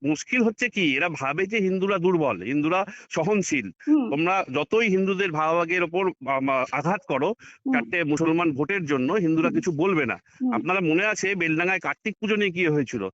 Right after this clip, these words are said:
Speaker 2: একদম। হুম।
Speaker 1: কার্তিক পুজোয় একটা ভা-, ভুলবশত একটা লেখা বেরিয়ে গেছিল এবং সেটা সত্যি দুঃখজনক ছিল। সেটা কার ভুলে হয়েছে, কি কারণে হয়েছে,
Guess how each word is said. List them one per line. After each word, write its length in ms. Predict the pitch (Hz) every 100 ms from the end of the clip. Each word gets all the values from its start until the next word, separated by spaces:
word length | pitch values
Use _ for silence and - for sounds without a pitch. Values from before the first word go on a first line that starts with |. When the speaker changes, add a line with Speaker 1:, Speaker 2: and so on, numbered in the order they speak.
| _
Speaker 2:
একদম। 420 | 294 269 247 190 - _ -
হুম। 180 | 269 220
Speaker 1:
কার্তিক 340 | 143 - 190 -
পুজোয় 340 | 185 220 247
একটা 400 | 226 - 220 226
ভা-, 360 | 170 123 123 - - 214 160 127 - - -
ভুলবশত 600 | 120 170 208 190 190 208 262
একটা 340 | 254 196 240
লেখা 400 | 160 170 - 240
বেরিয়ে 340 | 202 185 185
গেছিল 360 | 170 147 135 104 - _ _ _ _ -
এবং 120 | 156
সেটা 220 | 185 196
সত্যি 340 | 202 196 - 254
দুঃখজনক 440 | 220 - 233 233 220
ছিল। 140 | 208
সেটা 200 | 196 180
কার 340 | - 180 202
ভুলে 240 | 185 185 202
হয়েছে, 380 | 185 190 202 190
কি 140 | 208
কারণে 300 | 202 202 202
হয়েছে, 360 | 208 196 208